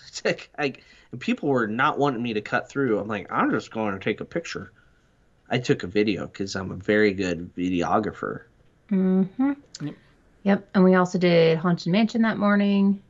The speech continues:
Speaker 1: That was
Speaker 2: And
Speaker 1: about
Speaker 2: then we ate lunch.
Speaker 1: forty minutes for Haunted Mansion?
Speaker 2: Yeah.
Speaker 1: So we're talking good size waits. Um,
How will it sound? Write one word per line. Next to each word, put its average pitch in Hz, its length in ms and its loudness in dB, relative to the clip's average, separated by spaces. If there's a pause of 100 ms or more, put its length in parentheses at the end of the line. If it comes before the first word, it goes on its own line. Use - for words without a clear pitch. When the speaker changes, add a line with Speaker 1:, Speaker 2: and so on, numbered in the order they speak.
(360)
Speaker 1:
That 170 220 4
was 247 260 4
Speaker 2:
And 170 100 2
Speaker 1:
about 143 500 2 (1400)
Speaker 2:
then 196 80 -10
we 202 100 -4
ate 147 160 -8
lunch. - 460 -8
Speaker 1:
forty 143 300 2
minutes 190 680 -4 (240)
for 151 140 0
Haunted 156 300 0
Mansion? 175 480 -2
Speaker 2:
Yeah. 131 320 -4 (720)
Speaker 1:
So 170 220 4
we're 208 140 6
talking 254 600 0 (320)
good 175 200 -6
size 147 460 0
waits. 127 560 -4 (420)
Um, 117 420 0